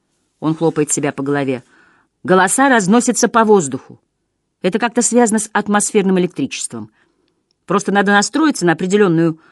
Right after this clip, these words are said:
волну, хотя все настройки строго индивидуальны. Смотрите.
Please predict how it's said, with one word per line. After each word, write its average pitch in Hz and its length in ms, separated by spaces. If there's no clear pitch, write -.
волну, 202 480
хотя 185 320
все 311 220
настройки 180 500
строго 214 400
индивидуальны. 131 600
Смотрите. 180 600